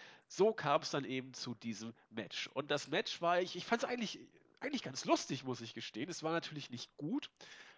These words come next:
aber, äh, es hatte doch einige, äh, Sachen, die auch rückblickend, äh, bemerkenswert sind. Erstmal war interessant, dass das Ganze in Japan wohl als das Sportereignis aller Zeiten dargestellt wurde,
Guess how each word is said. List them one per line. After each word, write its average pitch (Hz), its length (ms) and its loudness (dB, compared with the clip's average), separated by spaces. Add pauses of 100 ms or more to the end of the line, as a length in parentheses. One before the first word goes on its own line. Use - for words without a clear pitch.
(120)
aber, 170 580 4 (340)
äh, 156 380 0 (420)
es 123 140 -8
hatte 190 140 -2
doch 202 220 0
einige, 233 580 -2 (220)
äh, 190 960 -12
Sachen, 190 420 -2 (600)
die 180 200 -8
auch 165 300 -4
rückblickend, 220 840 -8
äh, 190 280 -4 (1120)
bemerkenswert 208 680 2
sind. 92 200 -10 (300)
Erstmal 214 520 0
war 160 140 0
interessant, 160 560 -4 (220)
dass - 140 -8
das 151 180 -2
Ganze 165 360 -2
in 143 180 -6
Japan 151 360 0
wohl 151 100 -2
als - 160 -2
das 165 140 0
Sportereignis 156 520 -2
aller 139 160 -2
Zeiten 165 340 -4
dargestellt 110 640 -4
wurde, 110 320 0